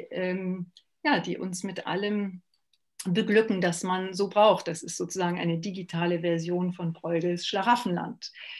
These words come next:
Eine etwas dystopische Version findet man in dem Film Wall-E, falls, äh, den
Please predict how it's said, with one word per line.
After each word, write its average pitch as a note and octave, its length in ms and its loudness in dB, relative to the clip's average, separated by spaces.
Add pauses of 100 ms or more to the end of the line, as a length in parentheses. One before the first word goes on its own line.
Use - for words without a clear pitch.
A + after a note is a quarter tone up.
(260)
Eine D#3+ 420 -4
etwas E3+ 340 -10
dystopische G#3 640 0
Version F#3 520 0
findet F3 340 -4
man E3+ 160 -2
in F3 80 -4
dem E3 120 -4
Film F3+ 380 0
Wall-E, G#3+ 520 2 (520)
falls, E3 440 -8
äh, D#3+ 300 -2
den E3+ 440 -8